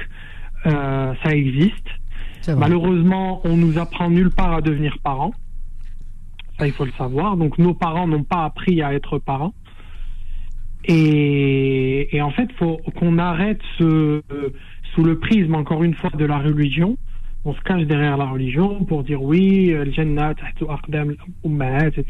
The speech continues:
Speaker 1: cetera, et cetera, et cetera. Là, on est fort pour ça. Il faut vraiment par-, il faut vraiment déjà mesurer la sensibilité de chacun et le vécu de chacun.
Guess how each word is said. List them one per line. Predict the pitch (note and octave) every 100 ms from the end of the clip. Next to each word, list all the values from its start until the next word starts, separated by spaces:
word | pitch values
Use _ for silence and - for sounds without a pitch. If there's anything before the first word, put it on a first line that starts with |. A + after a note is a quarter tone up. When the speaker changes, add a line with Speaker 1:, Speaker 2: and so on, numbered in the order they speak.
| -
Speaker 1:
cetera, | - C3+
et | C#3 -
cetera, | C#3 C3+
et | A#2+
cetera. | - D3+
Là, | D#3 D3
on | C#3+
est | C#3
fort | - D3+ -
pour | D3+ -
ça. | E3+ G#3+ - - - - - - - - - -
Il | D#3
faut | F#3+ E3+
vraiment | D#3+ F#3+ A3
par-, | - E3+ F3 D#3+ D#3+
il | D#3+
faut | F3+
vraiment | D3 D3 E3+ G3 G#3
déjà | F3+ E3 D#3+ F3+ F3+ - - - - - - - - - - - - -
mesurer | E3 E3 E3 F3+
la | F3+ -
sensibilité | F3 D3+ E3 D#3+ E3 F#3
de | D#3
chacun | E3+ D#3 G3+
et | F#3
le | D#3
vécu | C#3 D#3 - F3+
de | D#3
chacun. | C#3 C#3+ - C#3+